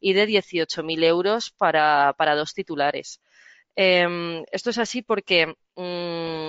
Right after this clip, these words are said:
se está, la deducción por vivienda habitual tiene aproximadamente un quince por cien de, de, de desgravación. Es un, es un, una cifra muy alta, por lo tanto, eh, vamos a tratar de amortizar siempre hasta el máximo permitido.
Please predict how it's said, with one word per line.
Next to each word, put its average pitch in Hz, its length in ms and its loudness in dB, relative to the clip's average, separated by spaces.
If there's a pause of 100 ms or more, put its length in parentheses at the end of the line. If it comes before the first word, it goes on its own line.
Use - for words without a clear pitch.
(400)
se - 160 -6
está, 190 500 0
la 185 380 2
deducción 180 420 -4
por 214 120 -2
vivienda 214 240 0
habitual 202 420 2
tiene 196 160 -2
aproximadamente 185 760 -2
un 196 120 -6
quince 185 420 -6
por 180 220 -2
cien 170 340 -4
de, 190 340 2
de, 160 720 2
de 156 100 -4
desgravación. 151 800 -4 (420)
Es - 340 -4
un, 170 600 -6
es - 160 -12
un, 165 960 -10
una 156 140 -4
cifra 185 320 -4
muy 170 280 -4
alta, 156 380 0
por 156 180 -8
lo 151 120 -2
tanto, 156 440 0 (440)
eh, 165 300 4
vamos 160 280 0
a 185 40 0
tratar 170 380 0
de 185 60 4
amortizar 175 560 0
siempre 175 400 -2
hasta 196 160 -2
el 180 60 0
máximo 185 360 -4
permitido. 151 640 -2